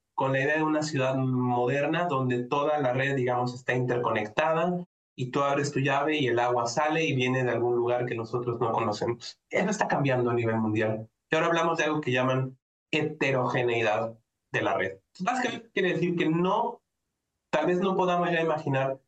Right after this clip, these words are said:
esta red unificada donde todo viene por debajo de la tierra y el agua sale, sino que será una mezcla, una mezcla de agua tratada, como mencioné, que será utilizada para algunas cosas,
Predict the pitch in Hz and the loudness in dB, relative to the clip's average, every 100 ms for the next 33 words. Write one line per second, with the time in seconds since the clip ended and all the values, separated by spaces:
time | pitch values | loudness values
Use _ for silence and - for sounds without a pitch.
0 | _ _ _ - 151 156 151 151 151 147 | _ _ _ -4 -2 0 0 2 0 0
1 | 127 127 135 143 151 131 120 - 147 143 | 0 -2 0 2 2 2 0 0 0 0
2 | 143 143 135 120 120 123 143 127 117 135 | 0 0 0 0 0 0 0 0 0 0
3 | 131 135 139 120 107 117 127 123 - 131 | 0 0 0 0 0 0 0 -2 0 0
4 | 135 180 - _ _ _ - 190 180 175 | 0 -2 -6 _ _ _ -4 0 0 0
5 | 170 160 131 120 123 117 - 139 131 135 | 0 2 0 -2 -2 -6 -4 -2 2 2
6 | 131 147 - 131 160 175 123 - - 143 | 2 0 0 0 0 -2 -2 0 0 0
7 | 190 190 185 165 156 160 151 165 175 175 | 2 2 2 0 0 0 -2 0 0 2
8 | 180 175 - - 104 107 117 123 131 135 | 0 -2 -4 -4 -2 -2 0 0 2 0
9 | 139 156 160 165 190 185 180 175 175 | 0 0 0 0 0 0 0 0 -2